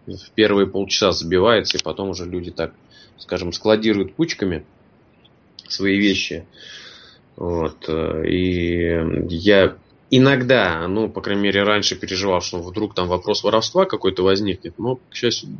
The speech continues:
достаточно внимательных и добрых людей. Плюс мы провели несколько профилактических бесед, когда объяснили, что если вдруг кого поймаем на воровстве, то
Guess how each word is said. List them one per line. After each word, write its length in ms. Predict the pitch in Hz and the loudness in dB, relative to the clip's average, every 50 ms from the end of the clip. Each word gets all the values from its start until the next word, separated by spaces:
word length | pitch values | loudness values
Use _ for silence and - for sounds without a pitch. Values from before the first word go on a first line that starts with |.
| - _ _ _ - - _ _ | -18 _ _ _ -20 -20 _ _
достаточно 520 | 110 113 - - 131 120 - - - 110 | 0 0 2 4 2 2 2 0 -2 -2
внимательных 640 | 104 104 110 113 120 120 113 110 - 104 98 98 - | 0 0 0 2 2 2 0 0 -2 -4 -4 -4 -6
и 40 | 107 | -4
добрых 420 | 101 107 110 101 101 104 101 - 120 | -2 -2 0 0 0 -2 -2 0 0
людей. 400 | 123 123 131 160 170 170 170 - _ _ - - - - - - - - - - _ _ _ - _ _ _ _ - - - - - _ - - - - - - - _ | 0 2 4 4 4 4 2 -4 _ _ -20 -20 -20 -20 -18 -16 -16 -16 -18 -20 _ _ _ -20 _ _ _ _ -20 -18 -18 -18 -20 _ -20 -18 -18 -20 -20 -20 -6 _
Плюс 280 | - 123 120 120 120 - | 2 4 4 4 4 4
мы 120 | 127 123 - | 4 4 4
провели 340 | 123 123 123 131 135 131 127 | 6 6 6 6 6 6 6
несколько 380 | 120 120 117 - 123 110 - 104 | 6 4 4 4 0 0 -2 0
профилактических 720 | - 107 - - 120 117 113 - 120 110 - - - 107 107 | 0 0 2 4 4 4 4 2 0 -2 -2 -4 -6 -8 -6
бесед, 400 | 107 120 - - 160 165 160 - - _ _ _ _ - - - | -4 -4 0 2 2 2 2 0 -8 _ _ _ _ -20 -8 -4
когда 400 | - 101 104 107 107 104 101 101 | -4 -4 -2 -2 0 0 0 0
объяснили, 560 | 104 101 101 107 107 104 - 135 131 117 107 | -2 -2 -4 -4 -4 -2 0 2 2 2 2
что 220 | 98 - - 104 104 | 2 2 2 2 2
если 260 | 101 98 92 - 107 | 2 2 0 -2 -2
вдруг 320 | 104 101 104 107 101 - - _ _ _ - - - | -2 0 -2 -2 -2 -4 -10 _ _ _ -20 -16 -2
кого 240 | - 113 110 107 104 | 2 6 6 6 6
поймаем 560 | 107 113 113 117 131 143 151 143 123 107 104 | 6 4 4 6 6 4 4 4 4 2 2
на 80 | 101 | 2
воровстве, 460 | 101 104 101 98 98 - - 107 98 90 | 2 2 2 2 0 -2 0 0 0 0
то 320 | - 98 98 95 92 | 0 0 0 0 -2